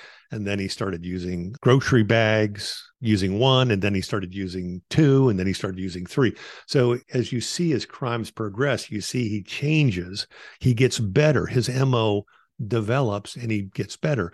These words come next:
He stopped using a three fifty-seven Magnum handgun because it's loud. It's,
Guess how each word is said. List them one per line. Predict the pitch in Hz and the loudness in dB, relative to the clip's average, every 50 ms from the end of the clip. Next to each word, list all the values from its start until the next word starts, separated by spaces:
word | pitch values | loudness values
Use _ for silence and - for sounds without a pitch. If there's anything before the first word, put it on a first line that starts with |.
| - - - - - - _ _ _ | -12 -20 -20 -20 -20 -20 _ _ _
He | - 147 | -2 0
stopped | 131 - - - 165 170 180 170 - - | 0 0 0 0 2 2 2 0 -2 -2
using | 127 147 196 190 233 233 131 113 98 90 90 98 | 2 2 2 2 2 0 0 0 -2 -2 -4 -8
a | 104 107 | -8 -10
three | - - - 131 127 123 | -10 -4 0 2 2 2
fifty-seven | - - 120 107 - - 120 107 - - - 113 107 98 92 90 85 87 - _ | 2 0 -4 -6 -4 -4 -4 -4 -4 -2 -2 -2 -2 -2 -2 -6 -6 -10 -6 _
Magnum | 127 127 131 127 123 120 107 98 95 98 104 113 123 147 - | 0 2 2 2 2 0 0 -4 -4 -6 -8 -12 -14 -14 -4
handgun | - 147 165 185 185 156 104 90 90 101 | 0 4 4 6 6 6 4 2 -4 -2
because | 101 123 123 - - - 151 143 131 123 117 147 | -4 -4 -4 -4 -4 -2 -2 -2 -2 -4 -4 -4
it's | 151 151 135 - - - | -4 -4 -4 -6 -8 -8
loud. | 120 120 127 147 156 170 196 226 233 233 180 104 90 87 85 101 | -8 -8 -6 -4 -2 0 0 2 4 4 4 4 4 0 -4 -8
It's, | 113 131 123 - - | -10 -10 -8 -8 -8